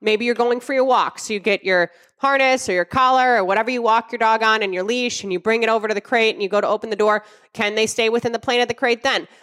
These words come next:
The plane of the crate, having strong criteria, has saved our asses in so many different ways, namely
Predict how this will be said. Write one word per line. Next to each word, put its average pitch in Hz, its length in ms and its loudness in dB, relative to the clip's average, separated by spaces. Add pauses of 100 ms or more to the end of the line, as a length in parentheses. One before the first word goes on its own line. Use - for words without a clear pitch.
(140)
The 226 140 0
plane 285 340 0
of 339 100 -2
the 359 100 0
crate, 269 360 0
having 226 360 -2
strong 240 280 -2
criteria, 226 560 0
has 226 120 -2
saved 220 380 -2
our 233 160 0
asses 214 480 -2
in 208 120 -8
so 214 200 -4
many 220 160 0
different 226 280 -4
ways, 196 300 0
namely 254 560 0